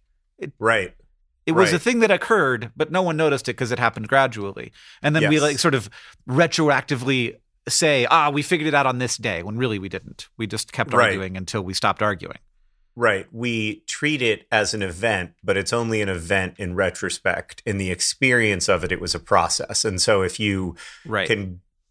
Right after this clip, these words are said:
Speaker 2: can introduce people to that process, that historical process that led to us understanding or having at least some understanding of what stuff is made out of,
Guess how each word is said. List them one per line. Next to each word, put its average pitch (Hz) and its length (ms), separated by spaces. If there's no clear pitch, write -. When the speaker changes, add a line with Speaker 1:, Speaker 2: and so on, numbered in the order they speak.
Speaker 2:
can 117 240
introduce 123 640
people 107 580
to 156 380
that 120 360
process, - 680
that 98 380
historical 113 680
process 98 560
that - 220
led 101 380
to 101 220
us 95 240
understanding 90 960
or 87 100
having 90 300
at 85 120
least 92 200
some 135 240
understanding 90 520
of 82 100
what 95 180
stuff - 280
is 90 160
made 110 260
out 95 220
of, 85 300